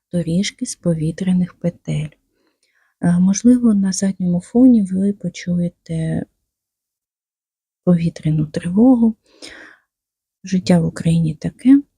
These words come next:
але воно триває. Далі ми будемо вив'язувати наступний елемент. Для цього ми з вами пров'яжемо вісім повітряних петель.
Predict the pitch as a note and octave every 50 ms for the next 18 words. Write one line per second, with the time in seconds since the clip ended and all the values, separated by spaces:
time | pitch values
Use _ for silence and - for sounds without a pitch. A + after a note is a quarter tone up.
0 | _ _ _ _ _ E3+ E3+ E3+ E3+ G3 A#3 B3+ B3 - _ F3 E3+ E3 F3+ G3
1 | G3+ - E3+ D#3+ D3+ D#3+ D3+ D3 D3 D3 D3+ D#3 - _ _ _ _ _ _ _
2 | _ _ _ _ _ _ _ _ _ _ - F#3 G3 F#3+ F3+ F3 E3 E3 E3+ E3+
3 | E3+ E3+ F3 F3+ E3+ - E3+ E3+ E3 E3 E3+ F3 F#3 F#3+ F3+ F3 E3+ D#3 D3+ D3+
4 | - - - E3+ F3 - - F#3 F#3+ G#3 G#3 - - _ - F3 - _ E3+ E3
5 | - _ - F#3+ F#3 F#3 F3+ F3 E3 D#3+ D#3 E3 G#3 A#3+ C4 - _ _ _ _
6 | _ _ _ _ - F#3+ G3 G3 - - G3+ F#3+ F3+ F3 E3 E3 D#3+ D#3+ D#3+ -
7 | F3+ F3+ F#3+ A3 B3 C4 B3 A#3 - _ G#3+ G3+ G3+ G#3 G3+ G3+ G#3 G3+ - F#3+
8 | F#3 F3+ F3 E3+ - _ F3 E3+ E3 E3 E3+ F#3+ G#3 - - B3 A#3+ A#3+ - _
9 | _ _ _ _ _ _ _ _ - F3 E3 D#3+ D#3 E3+ F3+ - - - F#3+ F#3
10 | F#3 F3+ - - _ E3+ E3 D#3+ _ - D3+ C#3+ C#3+ D3 -